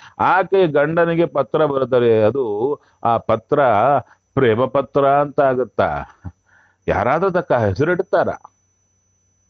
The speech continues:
ಅದಕ್ಕೆ ಕೃಷ್ಣ, "ನಮ್ಮಂತ ಬುದ್ಧಿವಂತರೆಲ್ಲ ಇದಕ್ಕಿಂತ ಸರ್ಟಿಫಿಕೇಟ್ ಕೊಡ್ತೀವಿ ಅಂತ ಗೊತ್ತಿದ್ದೆ,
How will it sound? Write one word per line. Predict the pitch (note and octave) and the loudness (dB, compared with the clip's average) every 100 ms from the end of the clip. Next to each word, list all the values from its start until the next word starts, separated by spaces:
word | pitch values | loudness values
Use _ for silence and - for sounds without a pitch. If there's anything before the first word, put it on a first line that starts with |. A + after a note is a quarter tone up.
| _ _ _ _ _ | _ _ _ _ _
ಅದಕ್ಕೆ | C3 F3+ F3+ | -2 -2 -2
ಕೃಷ್ಣ, | E3 E3+ - E3 A2 F2 _ _ _ _ _ - | -4 -4 -2 -2 -2 -6 _ _ _ _ _ -4
"ನಮ್ಮಂತ | C3 D#3 D3 C3+ | -2 -2 0 0
ಬುದ್ಧಿವಂತರೆಲ್ಲ | A#2 A2+ A2 D3+ D3+ D3 C#3+ C3+ C3+ | 0 0 0 0 0 0 0 2 2
ಇದಕ್ಕಿಂತ | C#3+ B2+ C3 A#2+ B2 B2 C#3 C3+ A#2 _ _ - | 2 0 0 -2 -2 -2 0 0 0 _ _ -4
ಸರ್ಟಿಫಿಕೇಟ್ | B2 B2 C3 C3+ A#2+ | -2 -2 -2 -4 -4
ಕೊಡ್ತೀವಿ | B2 A#2+ - D3+ C3+ | -4 -4 -2 0 2
ಅಂತ | B2+ A2 | 0 -2
ಗೊತ್ತಿದ್ದೆ, | F#2 G#2 - C3 A#2+ C#3+ C3+ | -2 -4 -2 -4 -2 -2 -2